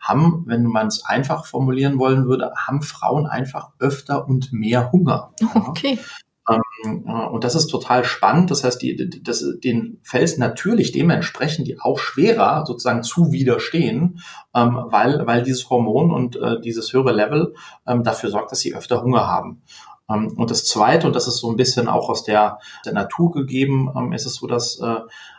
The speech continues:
Speaker 1: Frauen tendenziell eher dazu neigen, kohlenhydratreiche, zuckerreiche, ähm, äh, Lebensmittel zu lieben, ja, also Süßigkeiten oder Kohlenhydrate. Und Männer tendenziell eher proteinreiche Ernährung,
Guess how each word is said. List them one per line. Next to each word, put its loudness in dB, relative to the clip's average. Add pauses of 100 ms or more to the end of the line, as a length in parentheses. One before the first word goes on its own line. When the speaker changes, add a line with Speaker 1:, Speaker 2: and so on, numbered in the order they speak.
(100)
Speaker 1:
Frauen 4
tendenziell 4
eher 2
dazu -2
neigen, 0
kohlenhydratreiche, 0
zuckerreiche, 0 (180)
ähm, 2
äh, 0
Lebensmittel 0
zu 0
lieben, 2 (240)
ja, -2
also -2
Süßigkeiten -2
oder -4
Kohlenhydrate. 2 (720)
Und -2
Männer 6
tendenziell 2
eher 2
proteinreiche -2
Ernährung, 0